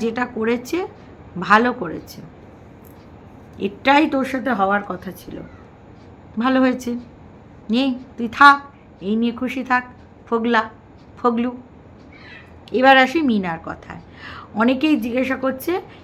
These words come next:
মিনা কেন ফ্ল্যাট ছেড়েছে, কিসের জন্য। মিনা বলে দিল যে তার দুটো ইএমআই চলছে, ফোনের ইএমআই, ফ্রিজের ইএমআই, মানে যেইটুকু জিনিসপত্র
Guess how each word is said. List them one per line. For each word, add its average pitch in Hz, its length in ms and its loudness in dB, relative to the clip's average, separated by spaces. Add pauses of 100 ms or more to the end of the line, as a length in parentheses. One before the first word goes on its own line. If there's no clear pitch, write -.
(220)
মিনা 233 220 6 (120)
কেন 220 180 0 (160)
ফ্ল্যাট 202 240 -2 (120)
ছেড়েছে, 190 460 -2 (520)
কিসের 240 340 0 (120)
জন্য। 190 220 -2 (500)
মিনা 302 180 4 (120)
বলে 233 180 6 (100)
দিল 156 140 -10 (560)
যে 247 80 2 (140)
তার 226 220 10 (1160)
দুটো 285 220 2 (180)
ইএমআই 247 360 6 (140)
চলছে, 165 360 -6 (1800)
ফোনের 262 440 6
ইএমআই, 226 380 2 (800)
ফ্রিজের 262 460 4 (100)
ইএমআই, 208 380 0 (500)
মানে 269 160 6 (160)
যেইটুকু 262 400 2 (140)
জিনিসপত্র 269 560 -2